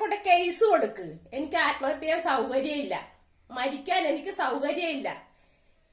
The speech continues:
എന്റെ റബ്ബ് എന്റെ ശരീരത്തിൽ തന്ന, അല്ലെ, എന്റെ എന്നിൽ തന്ന റൂഹ് ഈ ദുനിയാവിൽ നിന്ന് എടുക്കുന്നത് വരെ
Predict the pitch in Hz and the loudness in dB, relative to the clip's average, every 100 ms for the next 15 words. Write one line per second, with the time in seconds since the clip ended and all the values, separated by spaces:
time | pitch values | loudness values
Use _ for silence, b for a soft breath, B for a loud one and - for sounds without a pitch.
0 | _ 233 277 349 381 320 240 392 392 - | _ -8 -2 2 2 2 0 -4 -4 -4
1 | 277 349 - - - - 320 339 339 277 | -4 -4 -10 -16 -8 -4 -2 -2 -4 -4
2 | 381 320 359 302 294 - 240 294 294 285 | -4 -2 -2 -2 -4 -6 -4 -2 -2 0
3 | 320 370 311 - 262 294 339 - 330 320 | 2 2 0 -4 -4 -2 -2 -4 -2 -2
4 | 320 214 - _ _ _ _ _ _ _ | -2 -4 -8 _ _ _ _ _ _ _
5 | _ _ - 311 311 349 - 415 - - | _ _ -10 -6 -4 -4 0 0 0 -6
6 | - _ _ _ _ _ _ _ _ _ | -20 _ _ _ _ _ _ _ _ _
7 | _ _ _ - 247 330 359 311 381 381 | _ _ _ -12 -8 -4 -2 0 2 4
8 | 359 349 339 320 302 - 403 392 381 349 | 2 2 0 -2 -2 -6 -2 2 2 0
9 | 311 311 | 0 0